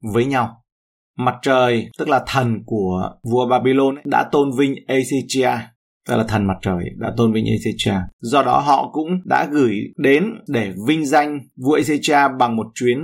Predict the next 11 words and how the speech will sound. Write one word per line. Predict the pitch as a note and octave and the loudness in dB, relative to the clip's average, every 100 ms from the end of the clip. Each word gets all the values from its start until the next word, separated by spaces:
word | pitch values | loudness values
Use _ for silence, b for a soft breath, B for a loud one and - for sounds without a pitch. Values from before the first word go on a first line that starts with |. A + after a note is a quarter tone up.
| F#3+ | -4
đi | D3+ B2+ | -4 -2
thăm | B2 B2+ | 0 0
và | A2+ | 0
một | G2+ G2 F#2+ | -2 -4 -4
món | G2 A#2 | -4 -4
quà. | G2 E2 - _ _ _ _ _ _ _ B2 | -4 -4 -10 _ _ _ _ _ _ _ 0
Gửi | B2 A#2 | 0 2
thư | E3+ E3+ C#3 | 2 2 2
và | B2+ A#2 A2+ A2+ | 2 2 0 2
quà | B2 A#2 | 2 2
cáp | A#2 E3+ | 0 -2